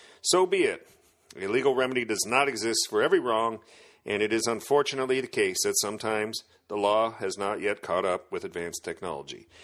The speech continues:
This is not the first time, nor will it be the last, where a party who believes it was wrong was denied discovery.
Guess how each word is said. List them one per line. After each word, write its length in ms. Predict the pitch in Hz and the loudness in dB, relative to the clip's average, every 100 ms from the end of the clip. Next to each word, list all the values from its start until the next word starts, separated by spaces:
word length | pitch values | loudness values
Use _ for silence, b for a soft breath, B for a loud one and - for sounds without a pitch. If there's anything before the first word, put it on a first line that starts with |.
| B B | B B
This 140 | - | -6
is 100 | 98 | -4
not 200 | 92 110 | 0 0
the 60 | - | 2
first 260 | - 151 - | 0 0 2
time, 260 | 156 156 | 0 2
nor 240 | 151 240 240 | 4 4 4
will 140 | 233 | 2
it 120 | 233 | 0
be 140 | 220 220 | -2 0
the 100 | 208 | 2
last, 520 | 143 80 - - - - | 2 0 -6 -10 -10 -14
where 200 | - 101 | -4 0
a 60 | 107 | 0
party 320 | 123 131 135 | 2 0 0
who 140 | 127 131 | -4 -2
believes 360 | 127 135 123 | -2 -2 -4
it 100 | 120 | -4
was 180 | 113 104 | -4 -2
wrong 420 | 107 117 127 123 - B B B B - | 0 2 0 -2 -10 B B B B -6
was 240 | 104 95 | -4 -4
denied 360 | 95 104 101 104 | -4 -2 -4 -4
discovery. 540 | 107 - 82 71 60 | -6 -4 -6 -8 -14